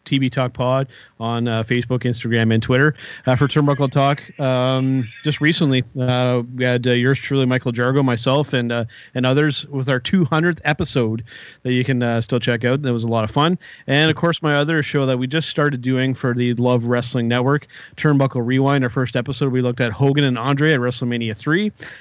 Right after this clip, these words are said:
And then coming up on our second episode, we're gonna be going to T N A and looking, going back to two thousand and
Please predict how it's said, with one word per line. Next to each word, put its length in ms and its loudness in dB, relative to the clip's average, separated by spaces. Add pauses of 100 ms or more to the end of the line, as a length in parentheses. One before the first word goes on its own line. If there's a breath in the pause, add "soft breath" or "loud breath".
(140 loud breath)
And 160 2
then 120 4
coming 240 4
up 100 -2
on 60 2
our 160 0
second 320 0
episode, 480 -2
we're 120 -2
gonna 140 0
be 100 2
going 300 2
to 240 0
T 240 0
N 80 4
A 220 4
and 340 -2
looking, 380 0
going 200 2
back 200 4
to 100 -4
two 180 -4
thousand 420 0
and 180 -2